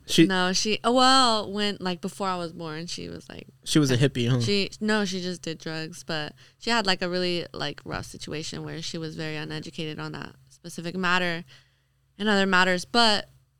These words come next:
Speaker 2: she's never, like, smoked weed or anything. And she had a friend who gave her, like, a lollipop, and she didn't take 'em, but, um, she's been, uh,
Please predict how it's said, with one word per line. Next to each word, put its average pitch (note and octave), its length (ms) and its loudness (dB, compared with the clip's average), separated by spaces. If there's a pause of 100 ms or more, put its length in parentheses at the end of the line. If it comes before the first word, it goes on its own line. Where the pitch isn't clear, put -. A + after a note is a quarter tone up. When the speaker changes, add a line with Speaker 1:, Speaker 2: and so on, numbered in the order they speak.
(760)
Speaker 2:
she's G#3+ 180 2
never, A3+ 280 4
like, G3+ 180 2
smoked G3+ 280 -4
weed F#3+ 180 0
or F#3 40 0
anything. F#3+ 600 -2
And F#3+ 160 -4
she G3+ 80 -4
had G3 80 -2
a G3+ 80 -2
friend F3+ 280 -4
who G3+ 120 -4
gave F3 240 -6
her, F#3 120 -4
like, F3 180 -6
a E3 60 -4
lollipop, D#3+ 680 -4 (220)
and F3 340 -4
she F3 720 -4
didn't G#3+ 300 -4
take F#3 280 -6
'em, A3+ 340 -4
but, E3 420 -4 (960)
um, E3+ 300 -6
she's F3 220 -8
been, F#3 260 -4
uh, E3+ 160 -4